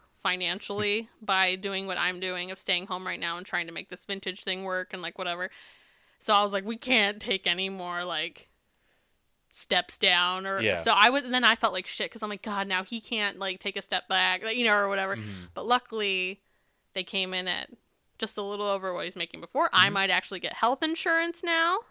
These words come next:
Speaker 1: I've
Speaker 2: Yeah.
Speaker 1: been, I've been rolling the dice
Speaker 2: Yeah.
Speaker 1: for a year without health insurance. Welcome to America.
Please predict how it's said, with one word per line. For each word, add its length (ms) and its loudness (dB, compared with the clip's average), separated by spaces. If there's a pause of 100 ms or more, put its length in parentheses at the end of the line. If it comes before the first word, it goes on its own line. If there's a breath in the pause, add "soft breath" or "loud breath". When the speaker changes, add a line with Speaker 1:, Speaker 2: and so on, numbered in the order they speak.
(140)
Speaker 1:
I've 140 6
Speaker 2:
Yeah. 60 2
Speaker 1:
been, 160 0
I've 180 8
been 140 -2
rolling 280 2
the 60 2
dice 680 2 (120)
Speaker 2:
Yeah. 60 -8
Speaker 1:
for 120 0
a 60 -2
year 400 -2
without 300 -2
health 180 -2
insurance. 380 -4
Welcome 260 -4
to 80 -10
America. 460 0